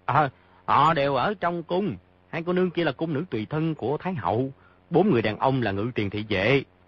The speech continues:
Thái hậu sai họ đi làm việc với ta. Họ không biết gì về thần công giáo đâu.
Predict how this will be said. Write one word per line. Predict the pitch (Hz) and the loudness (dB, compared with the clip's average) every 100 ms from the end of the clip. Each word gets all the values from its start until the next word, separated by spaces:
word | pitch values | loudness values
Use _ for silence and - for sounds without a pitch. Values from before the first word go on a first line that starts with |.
| _ - | _ -8
Thái | 151 | -4
hậu | 123 98 | -2 -2
sai | - 110 | -2 -2
họ | 98 90 | 0 0
đi | 113 | 0
làm | 101 85 | -2 -6
việc | 90 87 | -6 -4
với | |
ta. | 135 110 127 113 _ _ _ _ | 0 0 0 -4 _ _ _ _
Họ | - | -2
không | - 147 | 0 2
biết | 196 | 0
gì | 117 | 0
về | 98 | -4
thần | 104 95 | -6 -6
công | 123 | -2
giáo | 135 185 | 0 2
đâu. | 160 | 0